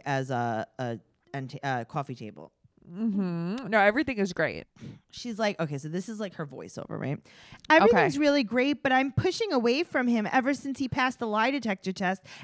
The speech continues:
Speaker 1: and I didn't feel like he would ever cheat on me or beat me."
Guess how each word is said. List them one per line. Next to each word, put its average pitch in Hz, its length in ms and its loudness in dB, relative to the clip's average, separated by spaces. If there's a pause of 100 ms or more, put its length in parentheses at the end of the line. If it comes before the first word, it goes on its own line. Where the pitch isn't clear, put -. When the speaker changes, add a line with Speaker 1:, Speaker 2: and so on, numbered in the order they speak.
Speaker 1:
and 226 120 0
I 240 120 4
didn't 277 260 -2
feel 262 220 2
like 269 180 2
he 247 140 0
would 240 180 4
ever 233 200 2
cheat 240 260 -2
on 233 100 4
me 220 140 2
or 185 80 4
beat 220 320 0
me." 165 340 -2